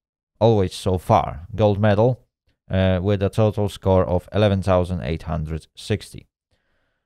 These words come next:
Uh, so when it comes to complication, this scenario wasn't that bad. It was pretty, pretty easy. Uh, there were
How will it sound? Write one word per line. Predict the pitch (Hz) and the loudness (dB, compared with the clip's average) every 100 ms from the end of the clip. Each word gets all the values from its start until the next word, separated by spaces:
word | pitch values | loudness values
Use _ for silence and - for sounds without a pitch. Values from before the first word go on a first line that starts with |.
| _ | _
Uh, | - 87 87 90 90 | -4 -2 0 0 -4
so | - 110 107 110 67 _ _ _ _ _ _ _ _ _ _ | -2 2 2 2 -4 _ _ _ _ _ _ _ _ _ _
when | 107 143 | -2 0
it | 170 - | 0 0
comes | 170 160 - | 0 0 -6
to | |
complication, | 139 139 131 123 - 104 87 - 67 | -4 -4 -2 -4 0 0 -2 -8 -10
this | 101 | -10
scenario | - - 101 104 104 98 | -10 -10 -4 0 0 0
wasn't | 98 90 85 87 | -2 -2 -4 -4
that | 80 73 - | -2 -2 -4
bad. | 71 - - | -6 -6 -12
It | - | -10
was | 135 123 | -10 -12
pretty, | _ - 123 - 131 120 110 - _ | _ -10 -10 -6 -6 -6 -8 -12 _
pretty | 117 - 101 87 | -10 -10 -12 -10
easy. | 90 76 - - _ _ _ _ | -10 -12 -18 -20 _ _ _ _
Uh, | - 90 92 95 98 95 87 _ _ _ - _ _ _ _ _ _ _ _ _ _ _ - | -6 -4 -2 -2 -2 -2 -6 _ _ _ -20 _ _ _ _ _ _ _ _ _ _ _ -4
there | 127 | -2
were | 127 127 | 2 0